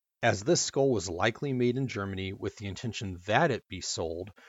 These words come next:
rather than being taken out of an archaeological site with any concern for what the descendants of the people of that site might have thought, that means this is probably one of the least ethically questionable items at the museum.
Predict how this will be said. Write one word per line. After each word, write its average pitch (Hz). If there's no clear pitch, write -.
rather 110
than 98
being 101
taken 107
out 101
of 95
an 98
archaeological 101
site -
with -
any 107
concern 98
for -
what 98
the 101
descendants 113
of 95
the 101
people 95
of 151
that 95
site 101
might 90
have 87
thought, 101
that 147
means 180
this 139
is 131
probably 143
one 101
of 92
the 92
least 123
ethically 156
questionable 95
items 92
at 113
the 98
museum. 101